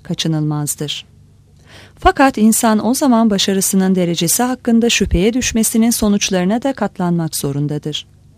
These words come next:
Moda ya da edebilik merakı uzmanların gerçek uzmanlar olmaları halini ya da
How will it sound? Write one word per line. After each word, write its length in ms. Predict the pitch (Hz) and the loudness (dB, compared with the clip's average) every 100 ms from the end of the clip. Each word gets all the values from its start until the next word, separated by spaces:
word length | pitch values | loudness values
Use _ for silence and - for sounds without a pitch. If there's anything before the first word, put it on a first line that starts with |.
| _ _ - - - | _ _ -20 -20 -4
Moda 480 | 208 262 359 202 190 - - | 4 4 4 2 -2 -6 -2
ya 200 | 254 262 | 0 2
da 180 | 190 208 - - _ _ _ - | 0 -2 -14 -20 _ _ _ 0
edebilik 680 | 180 196 180 180 190 262 | 2 4 2 0 -2 -4
merakı 540 | 285 262 240 226 240 240 | -2 2 2 0 0 0
uzmanların 680 | 190 180 196 196 196 196 190 | 0 0 2 2 2 2 0
gerçek 400 | 170 165 269 294 | 0 -2 -2 0
uzmanlar 480 | 233 226 220 220 | 0 2 4 4
olmaları 500 | 208 180 170 170 165 | 2 2 0 0 0
halini 560 | 226 233 214 208 202 220 - - | 0 0 2 4 4 2 -4 -8
ya 200 | 220 302 | 2 4
da 220 | 240 208 | 4 2